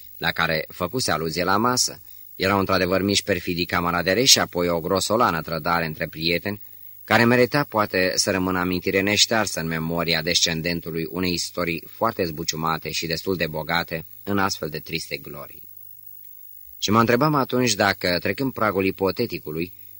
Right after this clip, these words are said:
pus des în fața unor fapte reale, în care o femeie ar fi jucat rolul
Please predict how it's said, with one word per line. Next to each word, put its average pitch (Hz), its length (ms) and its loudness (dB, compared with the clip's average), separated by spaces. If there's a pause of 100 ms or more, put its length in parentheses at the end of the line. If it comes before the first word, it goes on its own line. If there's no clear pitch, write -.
pus 87 240 -4
des 85 340 -2 (180)
în 87 120 -6
fața 90 320 -2
unor 85 200 -2
fapte - 340 -4
reale, 80 440 -2 (380)
în 101 140 -4
care 113 180 4
o 110 60 6
femeie 113 300 2
ar 107 60 0
fi 104 140 -2
jucat 98 340 -2
rolul 95 420 2